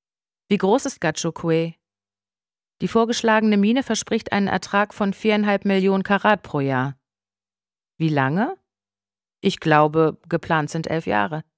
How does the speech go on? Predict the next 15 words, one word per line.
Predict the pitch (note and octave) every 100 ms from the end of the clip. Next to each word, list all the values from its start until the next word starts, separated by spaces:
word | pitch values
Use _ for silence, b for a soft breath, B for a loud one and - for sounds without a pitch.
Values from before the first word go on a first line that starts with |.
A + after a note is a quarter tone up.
| _ _ _ _ _ _ _ _ _ _ _ _ _ _ _ _ _
Ich | G3+ -
rechnete | F#3 A3 A3 G3
schnell | - F3+ F3
nach. | D3+ C#3 C3 - - _ _ _ _ _ _ _ _ _ _ _ _
Ausgehend | F3+ A#3+ - D#3+ D#3
von | - E3
den | D#3+
Kosten | - F3+ - A#3+
musste | A3 G3+ - F#3
der | F3
Profit | - E3 - G3+ -
in | G3 F3
Diamantenabbau | E3+ D#3+ D3 F3+ - F#3+ - F#3
monströs | F3+ F#3 - - E3 D3 -
sein. | C#3+ C3+ C#3